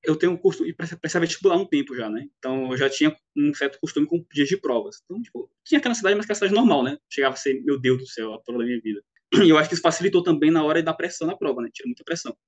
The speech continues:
No dia da prova, eu tava muito confiante, porque como você faz bastante questão da banca, você mais ou menos sabe o que vai cair, né, durante a prova. Você não fica tão espantado quando você pega as questões.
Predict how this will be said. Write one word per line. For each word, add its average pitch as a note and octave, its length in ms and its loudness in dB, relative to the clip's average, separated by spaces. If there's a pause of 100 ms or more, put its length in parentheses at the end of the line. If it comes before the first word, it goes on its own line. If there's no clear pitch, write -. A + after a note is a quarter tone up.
(100)
No D3 80 2
dia E3 140 4
da F3+ 120 4
prova, F3 220 -2
eu - 40 -10
tava D3 160 0
muito E3+ 140 0
confiante, E3 440 -2
porque D#3 160 -2
como G#3+ 200 0
você G3 120 -4
faz C3 160 -6
bastante C#3+ 260 -10
questão - 220 -14
da G#2 60 -10
banca, E3+ 260 2
você D#3 180 -8
mais D#3 140 0
ou E3 60 4
menos E3+ 120 2
sabe E3+ 140 0
o E3 40 -16
que - 60 -16
vai F3 120 -4
cair, E3 200 -2
né, D#3 220 -4
durante D3 180 -10
a G3 60 -8
prova. D#3 300 2
Você A2+ 140 -12
não B2+ 80 -14
fica D3 220 -4
tão - 80 -4
espantado D#3 500 2
quando D#3+ 140 -6
você - 100 -14
pega D#3 120 -6
as E3+ 100 -6
questões. B2+ 480 -6